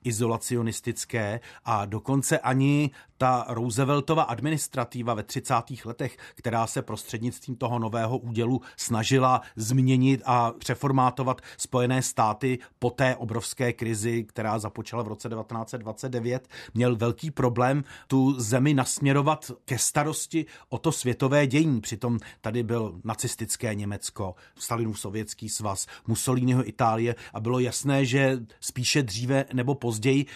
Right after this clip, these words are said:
dojde ke konfliktu s jednou, možná i s více těmito mocnostmi.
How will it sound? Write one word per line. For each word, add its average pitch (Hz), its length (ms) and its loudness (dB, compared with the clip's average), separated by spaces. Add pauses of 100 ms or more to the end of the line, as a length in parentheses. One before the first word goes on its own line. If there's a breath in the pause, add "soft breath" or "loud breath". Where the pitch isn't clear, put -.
dojde 120 320 2
ke 135 140 0
konfliktu 135 680 0 (140 loud breath)
s 101 140 -2
jednou, 131 440 4
možná 123 460 0
i 147 60 -2
s 113 80 -6
více 110 280 -10
těmito 123 340 -4
mocnostmi. 107 640 -6